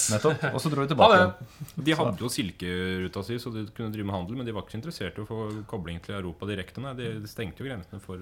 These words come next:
Speaker 3: for
Speaker 2: Så når europeerne kom, så var jo ikke kineserne noe særlig interessert i hva de hadde å tilby.
Speaker 3: Nei.
Speaker 2: Men hva er det europeerne fant ut at kineserne ville ha? Jo, narkotika!
Speaker 1: Endelig et,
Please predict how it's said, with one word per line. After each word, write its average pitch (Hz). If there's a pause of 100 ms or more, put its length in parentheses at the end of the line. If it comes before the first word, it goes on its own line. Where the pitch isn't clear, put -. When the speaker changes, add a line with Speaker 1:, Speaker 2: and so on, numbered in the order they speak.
(160)
Speaker 3:
for -
Speaker 2:
Så 117
når 139
europeerne 117
kom, 160
så 156 (480)
var 101
jo 110
ikke 156
kineserne 113
noe 117
særlig 104
interessert 110
i -
hva 190
de 147
hadde 120
å 117
tilby. 104 (120)
Speaker 3:
Nei. 160 (100)
Speaker 2:
Men 139
hva 143
er -
det 135 (240)
europeerne 107
fant 104
ut -
at -
kineserne 98
ville 101
ha? 185 (280)
Jo, 156 (580)
narkotika! 156 (420)
Speaker 1:
Endelig 110
et, 110